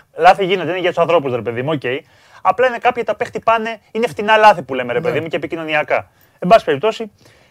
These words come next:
Speaker 1: ε, και το βαρ είπαμε ότι δεν θα είναι στα,
Speaker 2: Ναι.
Speaker 1: στα δύο αυτά μάτς. Όπως είπες, ισ-,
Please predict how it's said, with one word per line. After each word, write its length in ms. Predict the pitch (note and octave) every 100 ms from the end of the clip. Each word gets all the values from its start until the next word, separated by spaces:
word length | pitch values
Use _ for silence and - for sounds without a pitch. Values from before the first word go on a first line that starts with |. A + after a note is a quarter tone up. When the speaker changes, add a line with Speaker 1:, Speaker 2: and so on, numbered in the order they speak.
| _
Speaker 1:
ε, 1040 | - E3 E3+ E3+ E3+ E3 E3 E3 D#3+ E2 E3+
και 100 | -
το 120 | F#3+
βαρ 160 | F3+ G#3
είπαμε 220 | F#3 F#3+
ότι 360 | F3+ D#3+ D#3 D3
δεν 140 | E3
θα 100 | D#3+
είναι 120 | D#3+
στα, 520 | D3+ D3 C#3+ C#3 C#3 C3+
Speaker 2:
Ναι. 80 |
Speaker 1:
στα 140 | C3 C3+
δύο 140 | C#3+
αυτά 200 | C3+ C3+
μάτς. 360 | B2+ G#2+ - _
Όπως 260 | - E3+ D#3
είπες, 180 | D3+ D#3+
ισ-, 220 | C#3+